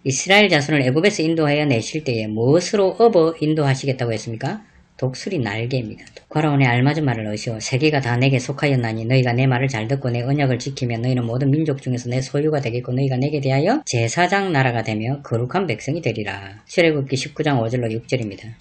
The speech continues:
나 내 하나님 여호와는 질투하는 하나님인즉 나를 미워하는 자의 죄를 갚되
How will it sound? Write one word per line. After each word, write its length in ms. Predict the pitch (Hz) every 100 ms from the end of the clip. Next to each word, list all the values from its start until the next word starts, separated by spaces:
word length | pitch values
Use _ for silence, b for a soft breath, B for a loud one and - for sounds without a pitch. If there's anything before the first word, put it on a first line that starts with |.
| -
나 200 | 147 165
내 100 | 180
하나님 420 | 175 185 170 156
여호와는 400 | 135 135 139 135
질투하는 800 | 131 214 226 - - 214 170 165
하나님인즉 640 | 143 139 123 117 110 139 170 -
나를 320 | 113 113 165 180
미워하는 540 | 170 202 190 170 151
자의 240 | 135 139
죄를 320 | 135 120 127 180
갚되 560 | 156 - 110 104 101